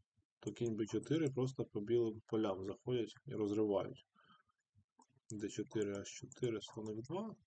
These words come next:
і ферзь Ж шість. Знову по білих полях просто якась безнадійна позиція буквально в білих з дебюту, так. Дивне рішення Ф чотири, незрозуміло, чому не піти H три або H чотири взагалі, так. Але видніше, можливо,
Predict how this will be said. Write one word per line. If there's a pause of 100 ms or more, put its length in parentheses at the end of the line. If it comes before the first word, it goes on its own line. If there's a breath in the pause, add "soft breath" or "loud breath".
(260)
і
ферзь
Ж
шість.
Знову
по
білих
полях (720 loud breath)
просто
якась
безнадійна
позиція
буквально
в
білих
з
дебюту,
так. (840 loud breath)
Дивне
рішення
Ф
чотири, (180)
незрозуміло,
чому
не
піти
H
три
або
H
чотири
взагалі,
так. (2000 loud breath)
Але (720)
видніше,
можливо,